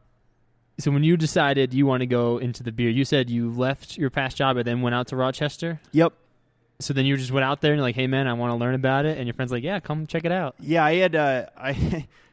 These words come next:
Speaker 2: I had emailed Andy, um,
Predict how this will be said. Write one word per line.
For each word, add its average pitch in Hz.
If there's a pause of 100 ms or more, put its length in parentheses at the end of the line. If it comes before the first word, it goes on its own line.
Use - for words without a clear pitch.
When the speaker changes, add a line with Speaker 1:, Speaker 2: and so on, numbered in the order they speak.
(220)
Speaker 2:
I 127
had 151
emailed 131
Andy, 120 (240)
um, 110